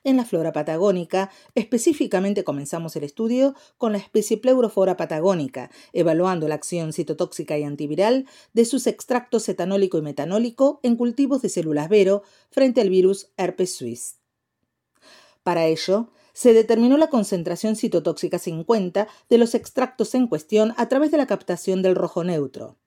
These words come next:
Se evaluó la acción antiviral posabsorción a través de la determinación de la reducción del título viral. El valor de C C cincuenta obtenida para el extracto etanólico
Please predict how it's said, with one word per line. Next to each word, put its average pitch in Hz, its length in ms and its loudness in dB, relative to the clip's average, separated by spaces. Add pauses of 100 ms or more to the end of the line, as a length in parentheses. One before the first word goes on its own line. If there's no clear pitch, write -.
(480)
Se 170 220 2
evaluó 170 520 4
la 180 120 4
acción 285 280 0
antiviral 196 460 2
posabsorción 226 960 -2
a 254 100 0
través 262 260 0
de 294 60 2
la 220 120 4
determinación 170 760 -2
de 285 80 0
la 180 100 0
reducción 185 640 -6
del 247 140 -2
título 175 340 -2
viral. 139 480 -8 (1300)
El 233 120 2
valor 254 360 2
de 165 100 -2
C 170 140 0
C 180 160 -2
cincuenta 185 720 -2
obtenida 240 500 4
para 175 200 0
el 160 60 0
extracto 254 460 -2
etanólico 185 640 0